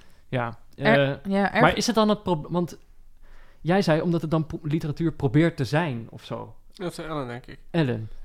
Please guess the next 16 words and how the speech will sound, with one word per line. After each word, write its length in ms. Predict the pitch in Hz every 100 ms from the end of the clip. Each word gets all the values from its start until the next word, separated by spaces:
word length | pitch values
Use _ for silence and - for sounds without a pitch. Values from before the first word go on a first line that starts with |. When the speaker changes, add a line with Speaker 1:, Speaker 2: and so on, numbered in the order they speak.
| - -
Speaker 1:
maar 100 | 175
is 60 |
dat 120 | 196
dan 120 | 202 190
het 120 | -
probleem? 640 | 151 123 131 175 262 285 - -
Had 180 | - 151
ze 100 | 160
dat 140 | 147
dan 160 | 143 123
niet 200 | 147 208
moeten 280 | 220 196 147
doen? 240 | 220 226
Of 180 | 135 -
hoe 200 | - 160
ziet, 200 | 156 196